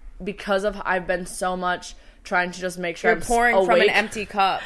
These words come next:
Speaker 1: <laughs> I'm literally trying to
Speaker 2: Your
Speaker 1: make sure I'm, like,
Speaker 2: vessel is literally empty. You're not
Speaker 1: Entirely.
Speaker 2: pouring into your vessel.
Speaker 1: It's, it's drier than the desert.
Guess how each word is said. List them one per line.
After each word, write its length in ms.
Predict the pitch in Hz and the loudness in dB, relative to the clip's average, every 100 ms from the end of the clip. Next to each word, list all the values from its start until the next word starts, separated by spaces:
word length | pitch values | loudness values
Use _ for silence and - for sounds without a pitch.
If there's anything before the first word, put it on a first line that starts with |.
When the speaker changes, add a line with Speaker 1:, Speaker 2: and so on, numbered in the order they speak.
| - | -8
Speaker 1:
<laughs> 100 | - | 0
I'm 280 | 220 240 | 4 6
literally 240 | 233 233 254 | 6 2 2
trying 180 | 254 240 | 2 4
to 60 | |
Speaker 2:
Your 140 | 220 220 | 6 8
Speaker 1:
make 40 | |
sure 80 | 214 | 8
I'm, 100 | 214 | 6
like, 120 | 202 | 6
Speaker 2:
vessel 340 | 214 - 247 | 6 2 0
is 180 | 240 220 | 0 -2
literally 380 | 190 202 208 190 | -2 -2 -2 -2
empty. 300 | 160 175 - | -6 -8 -8
You're 100 | 165 | -6
not 120 | 165 | 0
Speaker 1:
Entirely. 400 | 220 208 214 196 | 0 4 4 4
Speaker 2:
pouring 160 | 170 175 | 2 0
into 140 | - 180 | -2 -6
your 80 | |
vessel. 480 | 170 156 - 185 190 | -2 -4 -2 -4 0
Speaker 1:
It's, 240 | 202 220 196 180 175 165 | 2 2 -2 -8 -10 -2
it's 240 | - 240 | 2 2
drier 720 | 190 185 190 190 190 208 233 233 | 0 -6 -2 4 6 6 4 2
than 160 | 220 | 2
the 100 | 208 | 0
desert. 680 | 190 160 196 196 165 160 - | 0 2 2 2 0 -6 -8